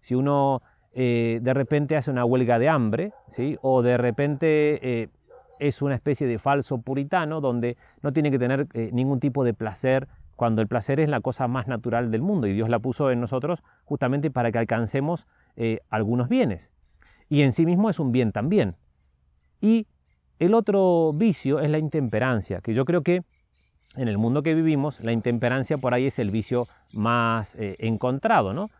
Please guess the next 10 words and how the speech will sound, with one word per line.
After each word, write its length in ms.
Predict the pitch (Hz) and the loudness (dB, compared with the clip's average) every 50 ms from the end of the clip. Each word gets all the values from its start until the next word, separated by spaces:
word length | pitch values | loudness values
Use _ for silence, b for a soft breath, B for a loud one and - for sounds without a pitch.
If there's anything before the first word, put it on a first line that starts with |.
| _ _ _ | _ _ _
Donde 500 | - 113 123 139 131 131 127 135 135 135 _ _ _ _ _ _ _ _ _ _ _ - | -6 0 0 2 2 2 2 0 0 -2 _ _ _ _ _ _ _ _ _ _ _ -12
ya 360 | 127 113 110 147 151 156 - | -6 0 4 4 4 4 4
le 80 | 131 127 | 2 2
damos 260 | 143 151 160 160 135 | 2 2 2 2 2
rienda 280 | 151 175 180 175 170 147 | 2 0 0 0 -2 -4
suelta 400 | - 165 160 156 139 - 139 131 | -2 -2 -2 -2 0 -2 -4 -4
a 180 | - - 117 | -2 -2 -2
los 140 | 117 107 98 | -2 -2 -4
placeres 640 | - 110 110 107 - 165 160 143 151 170 - - _ _ - | -6 -8 -8 -4 -2 0 0 0 0 -2 -6 -10 _ _ -2
y 240 | 143 147 151 147 | 0 0 0 0